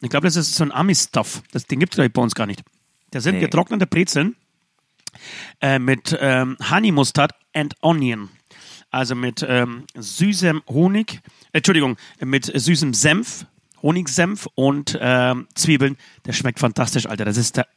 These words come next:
Speaker 1: Oberknaller, wirklich.
Speaker 2: Okay.
Speaker 1: Das hab ich gestern so verkatert aufgemacht und ich kann mich gar nicht, ich kann mich gar nicht satt essen. Das ist unglaublich gut, unglaublich gut, wirklich.
Speaker 2: Ne,
Speaker 1: Ich
Speaker 2: dann
Speaker 1: würde
Speaker 2: heb-,
Speaker 1: dir auch was übrig lassen.
Speaker 2: wollte ich grad sagen, dann heb doch mal eine auf. Eine.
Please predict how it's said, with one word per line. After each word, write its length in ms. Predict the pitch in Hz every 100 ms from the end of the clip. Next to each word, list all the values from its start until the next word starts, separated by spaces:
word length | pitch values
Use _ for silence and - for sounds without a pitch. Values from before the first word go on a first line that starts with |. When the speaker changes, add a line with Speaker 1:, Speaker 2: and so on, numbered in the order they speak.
| _
Speaker 1:
Oberknaller, 1040 | 151 160 135 - 131 131 - 131 123 123 101
wirklich. 340 | 113 104 - _ _ _ -
Speaker 2:
Okay. 180 | 107 95
Speaker 1:
Das 120 | 95
hab 60 | 131
ich 100 | 120
gestern 280 | 160 - 185
so 100 | 151
verkatert 640 | - 139 - 175 202 196
aufgemacht 520 | 151 196 180 135 175 - - - _ _ _ _
und 400 | 135 131 127 113 _ -
ich 140 | -
kann 120 | 123
mich 100 | 123
gar 120 | 127
nicht, 220 | 123 - -
ich 120 | 113
kann 120 | -
mich 80 | 127
gar 80 | 123
nicht 120 | 117
satt 160 | - 147
essen. 200 | - 117
Das 100 | 104
ist 180 | 113 -
unglaublich 720 | 170 165 139 131 131 131 110
gut, 160 | 127 - -
unglaublich 760 | 202 233 226 143 135 135 131
gut, 160 | - -
wirklich. 280 | - - _ _ _ _ _ _ -
Speaker 2:
Ne, 140 | 135
Speaker 1:
Ich 80 | 147
Speaker 2:
dann 100 | 143
Speaker 1:
würde 100 | 196
Speaker 2:
heb-, 60 | 220
Speaker 1:
dir 140 | 208
auch 100 | 180
was 160 | 165 - -
übrig 200 | 202 190
lassen. 280 | 139 - - _
Speaker 2:
wollte 180 | 151 170
ich 60 | 185
grad 120 | 196
sagen, 140 | 196
dann 140 | 156 151
heb 160 | 175 208
doch 80 |
mal 180 | 185 160
eine 360 | - 165 190 -
auf. 320 | 101 - - -
Eine. 360 | 165 160 175